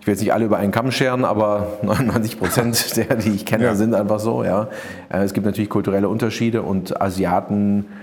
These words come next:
Speaker 1: Russen, Orientalen, die ankern, also das heißt, die fangen sehr extrem an, ähm,
Speaker 2: Ja.
Speaker 1: und das ist für uns, äh, Westeuropäer sehr unverschämt. Also viele Deutsche sind beleidigt, „Was, was fällt dem ein?“ Ja, das ist ja unglaublich.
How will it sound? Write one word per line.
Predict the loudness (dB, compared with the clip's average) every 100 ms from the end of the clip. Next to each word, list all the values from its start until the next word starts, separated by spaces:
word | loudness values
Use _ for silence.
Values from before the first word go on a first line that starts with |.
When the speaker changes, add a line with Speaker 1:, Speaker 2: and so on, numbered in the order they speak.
| -4
Speaker 1:
Russen, | 0 0 0 0
Orientalen, | 2 2 0 0 -2 0 0 0
die | -2 -2
ankern, | 0 0 0 -2
also | -2 -4
das | -2
heißt, | -2 -4
die | -4
fangen | -4 0 0
sehr | 0
extrem | -2 -4 0 0
an, | 0 0 -2 -4
ähm, | -6
Speaker 2:
Ja. | -6 -4 -6 -8 -18 -20 _ -6
Speaker 1:
und | -2 -2 -2 -4
das | -2
ist | -2
für | -2
uns, | 0 0 0 -4 -6
äh, | -2 -2 0
Westeuropäer | -2 -2 -2 -2 0 0 0 0
sehr | 0 0
unverschämt. | 0 -2 -2 -2 -2 -4
Also | -4 -4
viele | -4 -2 0
Deutsche | 0 -2 -2
sind | -4 -2
beleidigt, | -2 0 -2 -4 -8
„Was, | -10
was | -12 -6
fällt | -4 -4
dem | -4
ein?“ | -2 -2 -2 -2
Ja, | -2
das | -2
ist |
ja | -2
unglaublich. | -2 -2 -2 -2 -4 -6